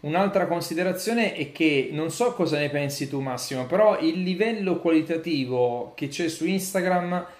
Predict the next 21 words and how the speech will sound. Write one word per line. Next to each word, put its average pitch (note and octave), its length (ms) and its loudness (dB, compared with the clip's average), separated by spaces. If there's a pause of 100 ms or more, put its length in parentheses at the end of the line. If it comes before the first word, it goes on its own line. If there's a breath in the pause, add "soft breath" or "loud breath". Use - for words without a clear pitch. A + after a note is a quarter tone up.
(280 loud breath)
cresce E3+ 520 0
veramente D3 580 0
in C3+ 420 2
maniera B2 880 2
supersonica, B2+ 920 -6
cioè C#3 280 -2
delle F3+ 280 0
foto B2+ 560 0
che, D3+ 420 -2 (300 loud breath)
eh, C3 600 2
fino F#3 300 4
a D#3+ 40 4
un C#3 160 0
po' E3 120 0
di D#3+ 140 -4
tempo C#3+ 340 -2
fa C#3 400 2
potevano C3+ 420 -4
essere D3+ 360 -2
considerate C3+ 720 -2
belle, B2+ 680 -2